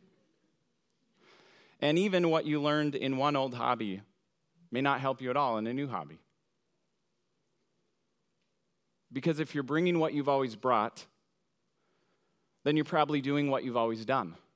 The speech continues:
Then you're most likely not entering this invitation from God to commence, to begin in a new way.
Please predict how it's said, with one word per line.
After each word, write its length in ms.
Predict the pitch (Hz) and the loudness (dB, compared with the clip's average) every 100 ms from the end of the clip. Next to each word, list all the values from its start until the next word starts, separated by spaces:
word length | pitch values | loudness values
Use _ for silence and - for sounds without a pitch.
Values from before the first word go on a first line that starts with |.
| _ _ _ _ _ _ _ _ _ _ _ _ _ _ _ - | _ _ _ _ _ _ _ _ _ _ _ _ _ _ _ -4
Then 100 | 143 | 0
you're 100 | 147 | 0
most 400 | 139 139 143 - | 2 0 -2 -4
likely 420 | 131 139 - 123 | 0 0 -2 -4
not 280 | 117 120 127 - | 0 0 -2 -4
entering 460 | 131 127 - 127 | -6 -6 -6 -4
this 260 | 117 110 - _ _ _ _ - | -4 -6 -12 _ _ _ _ -6
invitation 640 | 127 120 117 127 120 131 | -4 -4 -4 -4 -4 -6
from 260 | 117 117 110 | -6 -6 -2
God 360 | 117 110 98 | 0 0 -2
to 260 | - 110 104 - | -8 -12 -12 -14
commence, 580 | - 113 95 82 - - - _ _ _ _ _ _ _ _ _ _ _ | -10 -8 -8 -10 -18 -20 -20 _ _ _ _ _ _ _ _ _ _ _
to 80 | - | -8
begin 400 | 107 110 117 110 - | -6 -2 -2 -4 -6
in 120 | 107 | -6
a 80 | 104 | -6
new 180 | 107 | -6
way. 260 | 104 98 85 | -4 -6 -8